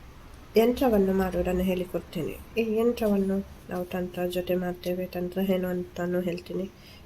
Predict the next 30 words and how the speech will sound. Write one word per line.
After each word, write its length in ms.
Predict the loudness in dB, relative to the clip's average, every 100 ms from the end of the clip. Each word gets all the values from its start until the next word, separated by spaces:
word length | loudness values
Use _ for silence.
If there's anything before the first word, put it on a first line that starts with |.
| 2
ಏನಕ್ಕೋಸ್ಕರ 640 | 4 4 2 0 2 2
ಇದನ್ನು 280 | 2 2 0
ನಾವು 160 | 0 2
ಇವತ್ತು 340 | 2 2 -2
ಮಾಡ್ತಾ 340 | -8 -6 -2 -2
ಇದ್ದೇವೆ 460 | -2 -4 -4 -2
ಅಂದ್ರೆ, 440 | -2 0 2 2 0 -6 -14 -20 -20 -20 -20 -20 -20 -20 -20 -20 -20 -20 -20 -20 -20 -20 -20 -20 -14 0
ನಿಮ್ಮ 220 | 2 4 2 0 -2 -8 -14 -20 -20 -20 -20 -20 -20 -20 -20 -20 0
ಜೀವನದಲ್ಲಿ 640 | 8 8 8 6 4 0 2
ನೀವು 240 | 2 2
ನಿಮ್ಮಿಂದ 440 | 2 4 6 6 4
ಯಾರಾದ್ರೂ 640 | 4 2 2 0 0 0
ದೂರ 200 | 2 2
ಆಗಿದ್ರೆ, 540 | 2 0 -4 -4 -2 -2
ನಿಮ್ಮ 220 | -2 -2
ಪ್ರೇಮಿ 360 | -2 0 2
ಇರ್ಬೋದು, 480 | 0 -2 -4 -4 -4 -6 -8 -12 -4 2
ಅಥವಾ 220 | 6 6
ನಿಮ್ಮಿಬ್ಬರ 420 | 6 6 6 4
ಮಧ್ಯೆ 260 | 4 6 4
ಏನೇ 240 | 6 6
ಒಂದು 220 | 6 4
ಸಂಬಂಧ 420 | 2 0 -2 0
ಇರ್ಬೋದು, 540 | 0 0 -2 -6 -4 -2
ನಿಮ್ಮನ್ನು 380 | 0 0 0 0
ಯಾರಾದ್ರೂ 360 | -2 -4 -4
ಬ್ಲಾಕ್ 380 | -2 -2 -2 -4
ಮಾಡಿದ್ದಾರೆ, 580 | -2 -2 -2 -4 -2 0
ನೀವಿಬ್ರು 380 | 0 -2 -2 -4
ಸಪರೇಷನಲ್ಲಿದ್ದೀರಾ, 1160 | -4 0 0 0 0 0 0 -2 0 0 -4